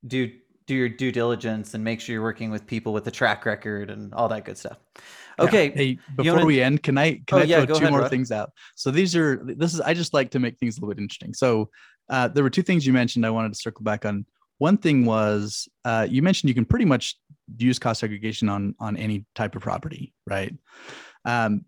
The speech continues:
Speaker 2: but the, just the curious side of my brain started thinking, "Oh, what about things that are really mostly structured, like a parking structure or, or, uh, even a car wash or something like that, where there's not a lot of, of extra things?" So, i-, have you seen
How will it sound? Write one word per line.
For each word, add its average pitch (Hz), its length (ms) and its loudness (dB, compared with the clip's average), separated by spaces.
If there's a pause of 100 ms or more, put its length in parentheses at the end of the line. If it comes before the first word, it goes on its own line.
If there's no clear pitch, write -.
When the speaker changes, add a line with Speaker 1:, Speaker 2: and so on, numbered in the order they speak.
(100)
Speaker 2:
but 160 200 0
the, 139 140 0 (140)
just 170 160 0
the 147 80 0
curious 143 420 2
side 120 200 2
of 117 40 0
my 117 120 2
brain 113 320 0
started 107 260 -4
thinking, 110 260 -4
"Oh, 160 140 -2
what 135 160 -2
about 190 260 -2
things 139 280 -2
that 131 100 -2
are 107 180 -2 (120)
really 151 240 -2
mostly 123 320 0
structured, 110 340 -6
like 120 140 -2
a 101 40 -8
parking 107 440 -4
structure - 540 -12 (380)
or, 113 480 2 (200)
or, 123 240 2
uh, 117 360 2
even 139 200 0
a 131 40 2
car 127 240 0
wash 104 300 -2
or 123 60 -4
something 123 260 -2
like 113 160 -6
that, 107 280 -4
where 101 180 -6
there's 104 180 -6
not 131 200 2
a - 20 0
lot 113 340 2
of, 104 240 -2 (140)
of 113 120 -10
extra 110 240 -6
things?" 95 200 -6
So, 104 140 -6 (280)
i-, - 120 0
have 151 120 0
you 147 100 2
seen 175 580 2